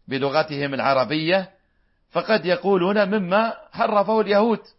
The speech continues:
أو زادوه في كتبهم. ولذلك النبي صلى الله عليه وسلم يعلم هذه الأمة: "لا تصدقوا أهل الكتاب"، لأنهم قد يذكرون لكم مما زادوه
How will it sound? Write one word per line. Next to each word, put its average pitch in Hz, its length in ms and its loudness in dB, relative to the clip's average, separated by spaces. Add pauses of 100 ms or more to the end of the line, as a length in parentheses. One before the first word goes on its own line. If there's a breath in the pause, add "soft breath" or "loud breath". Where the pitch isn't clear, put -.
(680)
أو 185 200 4
زادوه 190 760 0 (600)
في 202 400 0 (640)
كتبهم. 170 640 0 (680)
ولذلك 165 480 0
النبي 143 380 -2
صلى 156 140 0
الله 147 140 -4
عليه 160 100 -2
وسلم 180 160 -2
يعلم 180 400 0
هذه 156 280 2
الأمة: 135 440 -4 (500)
"لا 156 240 4
تصدقوا 165 720 0
أهل 160 80 0
الكتاب"، 151 540 0 (180)
لأنهم 151 500 -4 (540)
قد 180 240 2 (680)
يذكرون 170 600 0
لكم 175 360 0
مما 175 280 2
زادوه 170 540 0